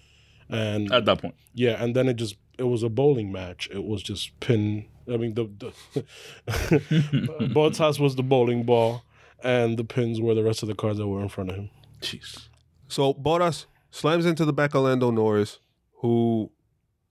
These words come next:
Speaker 3: also slammed, well, Bottas slammed into Perez too.
Speaker 2: Yes.
Speaker 3: Like, uh, on, on the, on the recovery from the initial collision.
Speaker 1: Mm-hmm.
Speaker 3: Lando Norris then also picks up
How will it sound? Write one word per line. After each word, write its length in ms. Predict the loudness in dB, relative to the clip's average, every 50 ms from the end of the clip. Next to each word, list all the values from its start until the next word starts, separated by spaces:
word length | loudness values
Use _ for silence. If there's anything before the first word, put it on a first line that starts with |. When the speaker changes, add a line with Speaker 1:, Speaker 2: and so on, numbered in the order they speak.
| _ _
Speaker 3:
also 300 | -2 -2 0 0 0 -2
slammed, 360 | 0 0 0 2 2 0 0 -2
well, 240 | -4 -4 -4 -4 -6 _ _ _ _ _ _ _ _
Bottas 220 | 0 0 2 0
slammed 340 | 0 0 0 2 2 2 2
into 160 | 0 0 0
Perez 340 | 0 2 2 2 2 2 0
too. 260 | -2 -6 -6 -6 -8 -12 _ _ _ _ _ _ _ _ _ _ _ _ _ _ _ _ -2
Speaker 2:
Yes. 180 | 0 0 2 2
Speaker 3:
Like, 220 | 2 0 0 -2
uh, 120 | -4 -4 -4 -2
on, 240 | 0 2 2 2 2 2
on 240 | 2 2 2 4
the, 260 | 4 4 4 2 0 -2 -4 _ _ -2
on 100 | 0 2
the 80 | 4
recovery 560 | 2 2 0 0 0 0 2 2 2 2 2
from 640 | 0 -4 -6 -2 0 2 2 4 2 0 -2 -6 -8 _ _ _ _ _
the 120 | 0 0 2
initial 400 | 2 2 2 2 2 0 -2 -4
collision. 480 | -2 0 0 0 0 0 -2 -6 -6 -8 _ _ -12
Speaker 1:
Mm-hmm. 320 | -10 -8 -8 -8 -8 -10 -10 -14 -18 _ _ -4
Speaker 3:
Lando 320 | -2 2 2 2 4 4 4
Norris 300 | 4 4 4 2 2 2
then 160 | 0 0 0 0
also 360 | 0 0 0 2 2 0 -2
picks 360 | 0 0 0 0 0 0 0
up 240 | 2 2 2 -2 _